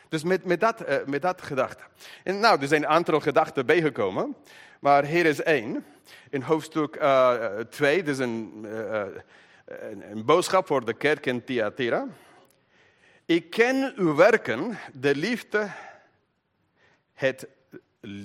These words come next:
dienstbetoon, het geloof, uw volharding en uw werken. En dat,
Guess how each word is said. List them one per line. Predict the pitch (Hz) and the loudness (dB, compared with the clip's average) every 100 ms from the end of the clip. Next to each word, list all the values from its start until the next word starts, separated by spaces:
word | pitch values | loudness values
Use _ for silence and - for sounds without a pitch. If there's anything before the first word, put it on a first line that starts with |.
| 107 | -16
dienstbetoon, | 123 175 240 170 196 - 165 165 170 170 139 - _ - | -6 -2 -2 0 2 6 6 4 0 -6 -12 -20 _ -4
het | 139 - | -4 0
geloof, | 147 131 170 220 - - _ - | 0 4 4 4 2 -14 _ -4
uw | 147 | -4
volharding | 131 143 117 - 170 196 185 202 196 - | 0 0 0 4 4 6 0 -2 -6 -8
en | - 131 | -4 -2
uw | 117 107 | -2 -2
werken. | 127 165 170 175 190 214 _ _ _ _ _ _ _ _ _ | 0 0 0 -4 -4 -12 _ _ _ _ _ _ _ _ _
En | 143 151 131 | 0 0 4
dat, | 139 135 | 2 2